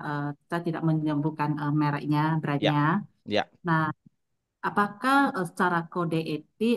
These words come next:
Speaker 1: eh, atau dari O J K atau gimana seorang agen membeli asuransi untuk saudaranya gitu?
Speaker 2: Mm-mm.
Speaker 1: Apakah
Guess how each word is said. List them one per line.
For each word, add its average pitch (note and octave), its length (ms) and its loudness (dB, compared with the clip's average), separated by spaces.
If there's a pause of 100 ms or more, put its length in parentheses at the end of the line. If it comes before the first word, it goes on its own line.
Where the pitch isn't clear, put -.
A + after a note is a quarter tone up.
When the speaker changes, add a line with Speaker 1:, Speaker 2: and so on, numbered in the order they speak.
(120)
Speaker 1:
eh, D#3+ 180 0 (160)
atau E3 280 -4
dari D3+ 160 -2 (120)
O D3+ 40 -4 (120)
J - 20 -18 (200)
K - 40 -14 (140)
atau E3+ 120 -4 (100)
gimana D3+ 300 0 (120)
seorang D3+ 400 -2 (680)
agen D3+ 400 0 (360)
membeli E3+ 480 4 (140)
asuransi E3 520 -4 (120)
untuk E3+ 200 -6 (100)
saudaranya D3+ 680 -2 (160)
gitu? C#3+ 220 -10 (560)
Speaker 2:
Mm-mm. F#2 380 -6 (840)
Speaker 1:
Apakah E3 280 -2